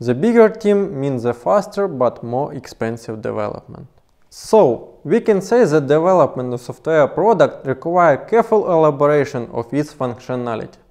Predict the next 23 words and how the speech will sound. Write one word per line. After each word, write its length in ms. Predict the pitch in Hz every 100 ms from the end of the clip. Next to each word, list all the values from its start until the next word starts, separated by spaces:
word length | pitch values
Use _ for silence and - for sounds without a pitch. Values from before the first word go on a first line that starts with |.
| _ _ _ _ _ -
Requirements 800 | 127 127 147 208 160 131 - 143
must 280 | 143 135
be 80 | 131
formed 400 | 135 160 143 -
properly 560 | 131 170 - 165 131 127
and 220 | 135 127 123
form 480 | 143 190 190 156 -
logical 580 | 131 147 143 151 147 139
units. 520 | 143 139 120 113 - _ _ _ -
If 260 | 190 131
budget 460 | 139 175 151 143 -
can't 300 | 180 190 180
allow 280 | 156 127 127
everything, 640 | - 131 120 120 - 123 - _
some 300 | - 170 170
logical 500 | 156 123 123 127 123
units 400 | 117 117 113 -
may 220 | 135 135
be 120 | 123
postponed 640 | 123 131 - - 147 147 -
for 120 | 127
next 320 | 123 123 - -
version. 500 | 117 113 - 135